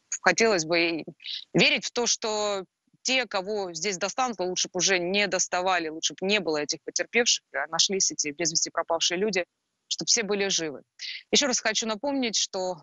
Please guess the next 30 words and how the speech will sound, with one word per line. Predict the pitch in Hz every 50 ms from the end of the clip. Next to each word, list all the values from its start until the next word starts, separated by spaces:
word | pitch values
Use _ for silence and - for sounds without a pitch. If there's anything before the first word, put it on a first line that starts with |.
| _ _
получается, | - 180 175 175 165 - 214 196 185 180 - - 180
одиннадцать | 170 165 202 208 190 - - 190 -
человек, | - - 196 190 190 180 175 175 165 - -
э, | - - 160 156 160 160
среди | - 175 165 156 -
мирного, | 190 196 190 180 170 160 160
э, | 160 - _ _ - 170
населения | 165 170 160 - 185 170 165 165 156 147
погибли, | - 175 175 175 220 247 208 208 170
более | 160 175 175 175 165
шестидесяти | 160 - - - - - 190 175 180 - - 175
человек | 151 - - 160 151 151 147 139 - - - _ _ - - - _ _ _ _
получили | 185 175 180 175 - - 185 170
ранения, | 170 170 175 196 226 240 220 196 170
обратились | 151 165 160 - - 170 160 160 147
за | 147 185 165
помощью | - - 247 254 233 214 - - - 208 196 196 190
в | 165 160
больницу. | 175 196 190 185 196 196 190 190 - - - 170 170 160 _ _ _
Три | - 214 226 208
человека | - - 185 175 175 170 175 180 - - 165 160
были | 156 151 190 175 165 151
тяжело | - - 208 - 233 226 220 208 180
ранены, | 175 160 156 156 156 156 156 151
были | 156 160 156 151
доправлены, | 170 165 - 175 170 165 160 160 160 160 160 156
отправлены, | 151 - 165 175 - - 190 170 156 160 160 160 156 156 156 - _ _ _ _ _ _ _ -
а, | 156 151 156 156 156 156 156
в | 151
Днепр, | 165 190 214 233 247 220 - 226 214 196